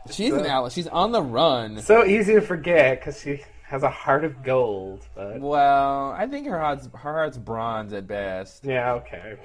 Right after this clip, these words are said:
Speaker 1: Um, so where to start? Where to start? Um, where to start?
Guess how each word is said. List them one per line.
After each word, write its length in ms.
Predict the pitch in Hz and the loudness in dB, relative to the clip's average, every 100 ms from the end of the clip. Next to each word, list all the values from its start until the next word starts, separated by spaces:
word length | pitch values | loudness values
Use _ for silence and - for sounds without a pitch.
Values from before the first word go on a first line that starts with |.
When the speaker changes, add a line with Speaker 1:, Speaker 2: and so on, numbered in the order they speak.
| - - - - - - - - - | -16 -16 -16 -18 -20 -20 -20 -16 -6
Speaker 1:
Um, 680 | 127 131 131 131 131 135 - - - - - - | -2 0 0 -2 -6 -12 -16 -20 -20 -20 -20 -18
so 1120 | - - - 220 220 214 208 196 190 190 185 175 | -16 -4 2 6 6 4 4 4 2 2 0 0
where 240 | 196 240 | 0 2
to 100 | 220 | 0
start? 840 | - - - 107 107 104 98 95 - | -4 -10 0 2 4 2 -2 -6 -12
Where 260 | 120 151 | -6 -4
to 120 | 170 160 | -4 -6
start? 880 | - - - 104 98 98 95 92 - - - - - - - - - - - - 113 | -10 -20 -8 -4 -2 -2 -6 -10 -16 -20 -20 -20 -20 -20 -20 -20 -20 -20 -20 -18 -10
Um, 760 | 117 117 113 117 117 113 110 - - - - - - - - - _ - - - - - - - - _ _ - - - - - _ | -8 -6 -6 -8 -10 -12 -16 -20 -20 -20 -20 -20 -20 -20 -20 -20 _ -20 -20 -20 -20 -20 -20 -20 -20 _ _ -20 -20 -20 -20 -20 _
where 200 | - 120 | -10 -8
to 60 | 127 | -8
start? 320 | - 190 101 | -10 -12 -12